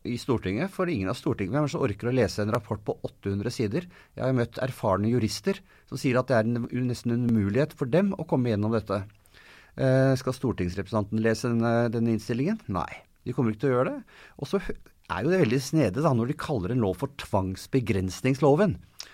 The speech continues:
Og tvangsbegrensningsutvalget, og alt som ha-, de skal lage i den nye loven, det er jo tvangsbegrensning.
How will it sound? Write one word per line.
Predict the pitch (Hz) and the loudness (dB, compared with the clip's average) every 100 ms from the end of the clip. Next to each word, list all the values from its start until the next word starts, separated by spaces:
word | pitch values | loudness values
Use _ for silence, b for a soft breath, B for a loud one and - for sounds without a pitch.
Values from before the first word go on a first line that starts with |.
| B | B
Og | B - - | B -10 -8
tvangsbegrensningsutvalget, | - 104 101 - 131 110 104 101 117 139 - 135 - 101 101 110 185 170 B B B | -2 0 0 -2 -2 0 0 -2 -6 -8 -6 -8 -6 -2 -2 0 -2 -4 B B B
og | - - 113 | -14 -4 -2
alt | 107 - | -2 -6
som | - 143 | -8 -8
ha-, | - | -6
de | 123 | -6
skal | 127 147 147 | -2 0 4
lage | 147 92 120 170 | 4 4 2 -2
i | 110 117 | -2 0
den | 135 139 143 | 2 2 2
nye | 127 131 | 0 2
loven, | 113 196 - | 0 0 -4
det | 131 | -6
er | 82 | -4
jo | 95 | -6
tvangsbegrensning. | - 92 87 - 120 151 190 143 | -4 -4 -4 -4 0 0 0 -4